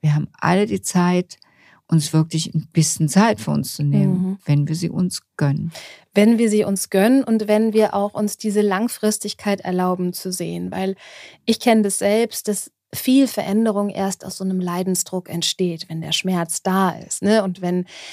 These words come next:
Speaker 2: der innere Arzt überhaupt erstmal einen Anlass dazu bekommt, zu rebellieren. Was sagst du denn, wenn Menschen vielleicht eher mit so einer Angst kommen? Also ich höre das oft, dass,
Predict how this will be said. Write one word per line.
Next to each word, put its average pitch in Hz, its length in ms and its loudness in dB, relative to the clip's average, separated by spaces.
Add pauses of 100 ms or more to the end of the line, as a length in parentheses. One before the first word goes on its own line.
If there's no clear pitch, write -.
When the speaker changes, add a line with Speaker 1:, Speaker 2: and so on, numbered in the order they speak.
(140)
Speaker 2:
der 190 120 2
innere 202 340 6
Arzt 202 400 0
überhaupt 190 440 0
erstmal 202 280 -4
einen 202 100 -2
Anlass 214 400 4
dazu 196 320 0
bekommt, 190 720 2 (220)
zu 226 200 6
rebellieren. 190 800 2 (560)
Was - 400 -4 (180)
sagst 220 360 2
du 254 60 -2
denn, 233 440 2
wenn 226 320 2
Menschen 220 600 0 (200)
vielleicht 220 400 0 (160)
eher 233 240 2
mit 214 160 0
so 214 80 -4
einer 208 200 -2 (180)
Angst - 560 0
kommen? 170 400 -12
Also 196 300 -6 (360)
ich - 180 -2
höre 247 160 6
das 233 260 -2
oft, 240 300 2
dass, 214 240 -4